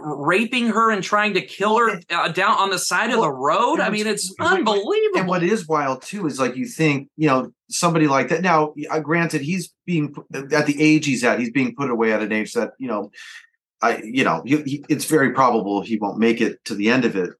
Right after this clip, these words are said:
Speaker 2: you know, for, for a chance of parole. But you look at a crime like that, and I, you know, whatever your, um, sort of, like, philosophical inclina-, inclinations are about it, wherever you think is, like, the true justice of the situation,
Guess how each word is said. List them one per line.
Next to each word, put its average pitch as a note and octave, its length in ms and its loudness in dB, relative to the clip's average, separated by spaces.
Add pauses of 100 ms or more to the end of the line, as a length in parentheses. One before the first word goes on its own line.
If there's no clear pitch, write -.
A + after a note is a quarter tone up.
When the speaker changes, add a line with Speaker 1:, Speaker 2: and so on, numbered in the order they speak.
Speaker 2:
you A#2 100 -6
know, G2 120 0
for, G#2+ 200 -6 (220)
for G#2 140 -2
a - 40 -8
chance A2 280 -4
of - 100 -12
parole. G#2 640 0 (400)
But E3+ 180 2
you D#3 220 2
look F3 180 0
at D#3+ 80 2
a A2+ 60 2
crime F3+ 360 -2
like B2+ 180 -2
that, A#2+ 260 -2
and C#3 180 -6 (300)
I, B2 200 -6
you E3 120 -8
know, E3 140 4
whatever F3 340 4
your, B2 480 4
um, G2+ 500 2
sort C#3+ 220 0
of, B2 60 -4
like, A#2+ 140 0
philosophical C3 600 -2
inclina-, G#2+ 460 -6
inclinations A#2 680 0
are G2+ 120 4
about G2 200 2
it, G#2 40 -4
wherever A2+ 180 2
you G#2+ 80 -2
think G#2+ 180 -6
is, - 80 -8
like, A#2 140 -6
the G2+ 60 -10
true A#2+ 240 -4
justice B2 500 0
of - 80 -4
the F#2+ 60 -6
situation, F#2+ 680 -6